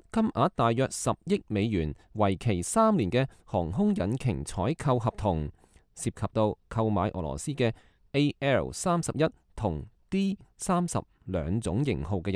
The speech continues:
引擎。每種引擎嘅採購數量大約為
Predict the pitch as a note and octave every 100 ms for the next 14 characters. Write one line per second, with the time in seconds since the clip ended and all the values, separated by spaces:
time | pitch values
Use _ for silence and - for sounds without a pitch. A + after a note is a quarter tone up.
0 | F2 G2+ D2 C2+ F#2 - _ - - -
1 | - - F#2+ G2 F#2 A2+ G2+ F2 G2 G#2+
2 | C2 G2+ G2 - E2+ G#2 A#2 G2+ G2+ G#2+
3 | G2 F#2 F2 E2+ E2+ F#2 F#2 F2 C#2+